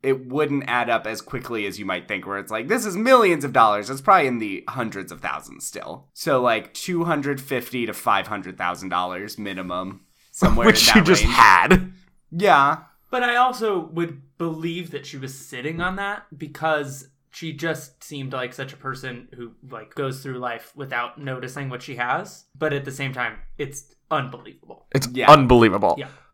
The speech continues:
Speaker 1: But, like, you know, she owns her house. She eats lean cuisines <laughs> exclusively.
Speaker 2: But she also
Speaker 1: But
Speaker 2: makes
Speaker 1: then
Speaker 2: all the
Speaker 1: cooks
Speaker 2: nice
Speaker 1: a
Speaker 2: stuff.
Speaker 1: lot of other
Speaker 2: So
Speaker 1: stuff.
Speaker 2: she's not saving money with what she's eating.
Speaker 1: No.
Speaker 2: 'Cause she's cooking twice, but
Speaker 1: Yeah.
Speaker 2: only eating half of it.
Speaker 1: Mm.
Speaker 3: Which is a good point. She is actually cooking for three people.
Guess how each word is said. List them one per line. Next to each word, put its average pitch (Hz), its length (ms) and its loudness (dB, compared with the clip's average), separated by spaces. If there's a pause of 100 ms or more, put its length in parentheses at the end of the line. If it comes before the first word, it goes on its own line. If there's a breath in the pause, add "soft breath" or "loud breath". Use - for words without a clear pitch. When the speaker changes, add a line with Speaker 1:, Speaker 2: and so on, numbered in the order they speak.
Speaker 1:
But, 220 180 2
like, 220 400 0
you 202 120 -8
know, 127 400 -2
she 170 340 -4
owns 131 240 -6
her 127 140 -6
house. 104 580 -4 (120)
She 123 560 -8 (180)
eats 165 260 -4
lean 139 380 -2
cuisines 135 580 -2
<laughs> 135 60 0 (200)
exclusively. 135 600 -4 (120)
Speaker 2:
But 190 140 6
she 240 120 4
also 220 240 8
Speaker 1:
But 131 160 4
Speaker 2:
makes 165 240 8
Speaker 1:
then 165 80 12
Speaker 2:
all 139 60 12
the 127 100 6
Speaker 1:
cooks 131 40 6
Speaker 2:
nice 143 160 10
Speaker 1:
a 151 40 6
Speaker 2:
stuff. 143 120 6
Speaker 1:
lot 143 140 6
of 127 100 -2
other 127 220 2
Speaker 2:
So 185 100 2
Speaker 1:
stuff. 120 140 2
Speaker 2:
she's - 100 4
not 220 220 6
saving 147 520 8
money 123 280 8
with 104 160 2
what 117 160 2
she's 104 180 -4
eating. 107 400 0
Speaker 1:
No. 127 360 4
Speaker 2:
'Cause 92 100 2
she's 165 180 4
cooking 143 460 4
twice, 107 580 4 (120)
but 131 120 6
Speaker 1:
Yeah. - 100 4
Speaker 2:
only 139 240 6
eating 123 280 6
half 113 240 4
of 87 80 -8
it. 82 160 -8 (120)
Speaker 1:
Mm. 90 460 -10
Speaker 3:
Which - 120 -16
is 208 60 -14
a - 20 -14
good - 100 -10
point. 165 180 -6
She 196 160 -8
is 208 300 -8
actually 156 340 -6
cooking 151 380 -18
for 131 80 -20
three 143 220 -20
people. - 400 -20